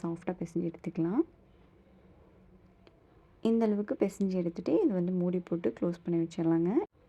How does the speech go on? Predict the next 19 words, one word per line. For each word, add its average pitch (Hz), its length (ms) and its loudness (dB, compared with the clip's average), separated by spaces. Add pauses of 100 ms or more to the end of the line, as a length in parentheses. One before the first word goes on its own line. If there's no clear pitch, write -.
(340)
இப்ப 233 180 -4
இதை 214 140 0
வந்து 208 180 2
ஒரு 311 180 4
பதினஞ்சுலேருந்து 196 880 2
இருபது 180 320 0
நிமிஷம் 175 380 -2
நீங்க 180 220 0
வந்து 170 180 0
அப்படியே 180 260 -2
விட்டுருங்க. 170 380 0 (180)
இன்னும் 185 240 2
கொஞ்சம் 175 300 -2
மாவு 165 240 2
வந்து 180 240 -2
நல்லா 175 200 2 (120)
சாஃப்டா 175 440 -2
இருக்கும். 214 320 0 (680)
இதுக்கு 233 180 -2